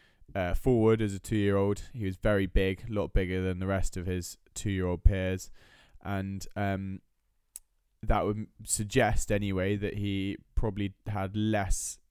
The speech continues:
sort of improvement to come from him. Whereas Luxembourg was far from the finished article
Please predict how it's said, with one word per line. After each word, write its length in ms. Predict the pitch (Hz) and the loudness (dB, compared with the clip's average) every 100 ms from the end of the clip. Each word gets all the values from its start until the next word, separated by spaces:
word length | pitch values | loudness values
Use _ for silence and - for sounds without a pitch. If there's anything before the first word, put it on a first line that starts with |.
| _ - | _ -14
sort 220 | - 92 | -8 -4
of 200 | 92 92 - | -4 -6 -6
improvement 800 | 95 98 - 117 107 101 95 | -6 0 2 2 0 -2 -6
to 80 | - | -6
come 280 | - 120 117 | -2 -2 -4
from 280 | - 80 85 | -8 -8 -6
him. 220 | 82 85 - - - - _ _ | -6 -8 -16 -20 -20 -20 _ _
Whereas 720 | 110 110 110 110 110 107 - - - | 4 6 8 8 6 2 -4 -10 0
Luxembourg 760 | 120 135 - 107 101 98 95 | 4 4 2 -2 2 2 2
was 160 | 92 92 | -2 -4
far 260 | - 104 | 2 2
from 160 | 95 95 | 0 -4
the 60 | 92 | -6
finished 360 | 98 92 - | -4 -4 -2
article 640 | 95 92 - - 90 92 | -2 -2 -4 -6 -4 -4